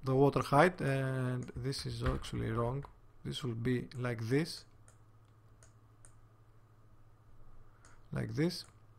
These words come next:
Okay, because if you change the color of this, then it's also going to change other stuff that we do not want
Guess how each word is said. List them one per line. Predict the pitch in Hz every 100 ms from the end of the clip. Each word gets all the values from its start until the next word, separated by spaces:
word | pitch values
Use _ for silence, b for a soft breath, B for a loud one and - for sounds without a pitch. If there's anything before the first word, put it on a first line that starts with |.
| - - 143
Okay, | - 143 - B B -
because | 147 135 165 143
if | 151 147
you | 147
change | 143 165 156 139 - - -
the | 131
color | - 156 147 135
of | 120
this, | 143 175 -
then | 143 151 147
it's | 131 -
also | 151 147
going | 131 143
to | 139
change | - 143 135 - - -
other | 143 139
stuff | 113 139 -
that | 131
we | 123
do | 120
not | 135 135
want | 127 127 113